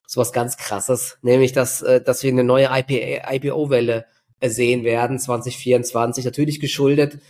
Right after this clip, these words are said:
der, äh, positiven Marktphase, dass vieles erstmal zurückgestellt wurde,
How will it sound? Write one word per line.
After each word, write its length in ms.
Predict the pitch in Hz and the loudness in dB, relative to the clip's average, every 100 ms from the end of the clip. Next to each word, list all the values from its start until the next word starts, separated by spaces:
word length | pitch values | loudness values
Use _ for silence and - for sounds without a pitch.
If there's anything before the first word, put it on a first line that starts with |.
| _ _ - | _ _ 0
der, 360 | 123 127 - | 4 4 0
äh, 80 | 127 | -4
positiven 500 | 127 143 147 143 131 | -2 -2 -2 -4 -2
Marktphase, 720 | 123 131 151 - 143 147 147 | 2 2 2 -2 0 0 0
dass 260 | 139 131 - | 0 -2 -2
vieles 280 | - 151 147 | -2 -2 0
erstmal 320 | 135 135 127 | -2 -4 -6
zurückgestellt 760 | 131 143 165 160 - 156 156 156 | -2 -2 -2 -6 0 2 2 2
wurde, 460 | 165 165 165 165 | 6 8 6 4